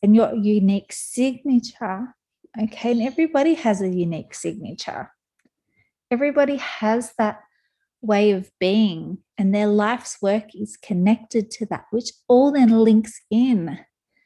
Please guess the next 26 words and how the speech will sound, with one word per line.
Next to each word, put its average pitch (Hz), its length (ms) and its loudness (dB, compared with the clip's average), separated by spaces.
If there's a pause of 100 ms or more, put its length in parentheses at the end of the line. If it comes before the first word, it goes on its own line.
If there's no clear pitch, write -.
(380)
to - 140 -4
your 180 160 0
power. 165 600 -4 (1300)
I 240 80 6
was 226 160 0
working 254 360 0
with 240 140 -6
a 262 40 -4
girl 202 240 -2
yesterday 196 640 -4
on 190 140 0
her 190 180 -2
gene 180 400 -4
keys, 175 640 -8 (580)
and 190 300 -4 (100)
I 202 260 0
infused 214 600 0
gene 196 300 2
keys 185 340 -4
into 185 240 -8
my 190 140 -4
clients' 180 600 -6
work. 165 260 -4
It's 214 160 -12
really 196 420 -4
powerful. 170 760 -8